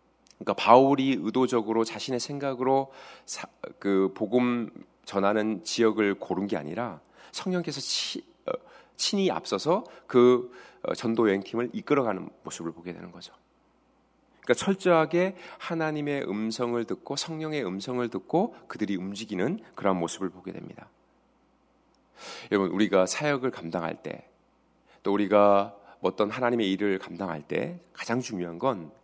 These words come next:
하나님의 음성을 먼저 듣는 것, 그리고 그 음성대로 따라가는 것이 굉장히 중요하다라는 겁니다. 우리 얼-, 몇 주 전에 우리 엘리 제사장에 대해서 들었지 않습니까?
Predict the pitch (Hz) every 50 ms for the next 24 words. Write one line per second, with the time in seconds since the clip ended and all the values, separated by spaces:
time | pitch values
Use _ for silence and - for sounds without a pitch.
0 | _ _ - - - - - - - - - - 175 175 170 165 165 160 160 151
1 | 147 143 139 - - - 92 95 98 101 - 131 123 120 117 95 76 76 82 98
2 | 92 - - - 80 80 85 85 - 80 82 _ _ _ _ _ _ _ _ _
3 | _ _ _ _ _ _ _ _ _ _ _ _ _ _ _ _ - 123 117 117
4 | 117 113 - 127 123 110 107 110 113 - 147 143 143 143 139 139 139 143 - -
5 | - 160 165 156 156 147 135 131 131 127 - - 190 233 247 - - _ _ -
6 | - 85 85 95 101 98 - - - 95 92 95 95 - - - - - - -
7 | - - - _ - _ _ _ _ _ _ _ _ _ _ _ - - - -
8 | - 107 107 104 98 98 101 98 - 90 87 - 110 95 104 98 95 92 92 90
9 | 90 90 90 73 69 87 98 110 117 127 123 107 107 104 95 110 101 98 95 92
10 | 87 82 90 87 - - - 90 90 85 - - 90 85 - - - 85 - -
11 | - 170 208